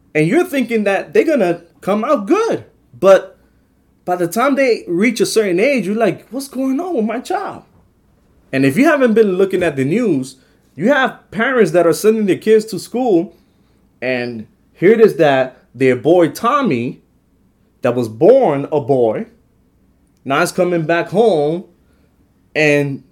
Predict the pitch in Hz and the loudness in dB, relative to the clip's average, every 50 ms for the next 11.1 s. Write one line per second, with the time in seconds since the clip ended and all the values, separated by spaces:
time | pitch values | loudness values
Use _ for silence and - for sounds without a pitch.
0 | _ _ - - 156 175 165 190 190 190 240 302 349 339 214 185 180 143 - - | _ _ 0 2 4 4 4 4 2 2 0 0 0 0 -2 -2 -4 -6 -6 -8
1 | - 147 127 113 110 104 101 98 95 98 - _ _ _ _ _ _ _ _ _ | -10 -8 -6 -4 -2 -2 -4 -4 -8 -12 -16 _ _ _ _ _ _ _ _ _
2 | _ - 147 143 - 165 151 147 143 139 135 135 131 131 - - - _ _ _ | _ -4 -4 -2 2 4 6 6 8 8 6 4 2 -2 -6 -14 -20 _ _ _
3 | _ _ _ _ 135 123 127 - - 254 269 247 214 - - 156 147 131 120 110 | _ _ _ _ -10 -8 -6 -4 -2 -2 0 -2 -2 -6 -4 -2 0 0 0 0
4 | 104 98 - _ _ _ _ _ _ _ - 120 123 127 151 180 226 240 - 233 | -2 -4 -8 _ _ _ _ _ _ _ -10 -6 -4 -2 -2 0 -2 -2 0 0
5 | 226 226 208 208 208 214 208 196 - 180 165 160 156 151 147 - - - - 254 | 0 0 2 2 4 4 2 2 0 -2 -2 0 0 -2 -2 -6 -8 -6 -4 -4
6 | 294 - - - 139 131 131 131 135 127 - - - - 233 247 214 220 - - | -4 -4 -4 -4 -4 -2 -2 -2 -4 -6 -8 -6 -2 0 0 0 -2 -4 -8 -4
7 | - 143 131 120 127 117 110 101 104 98 101 110 156 156 _ _ _ _ _ _ | -4 -2 -2 -2 -2 -4 -4 -4 -4 -4 -6 -6 -10 -12 _ _ _ _ _ _
8 | _ - 139 160 165 160 156 156 - - - _ _ _ _ _ _ _ _ _ | _ -6 0 2 2 4 2 2 -2 -6 -10 _ _ _ _ _ _ _ _ _
9 | _ _ _ _ _ _ _ _ - 302 294 - 302 - - - - - 277 - | _ _ _ _ _ _ _ _ -12 -8 -6 -4 -4 -4 -2 -2 0 0 0 0
10 | - 196 170 156 139 139 123 123 123 120 113 107 - 113 104 98 92 87 - 80 | -2 -2 -2 -2 -2 -2 -4 -4 -4 -4 -4 -4 -4 -6 -8 -8 -8 -12 -16 -20
11 | - | -20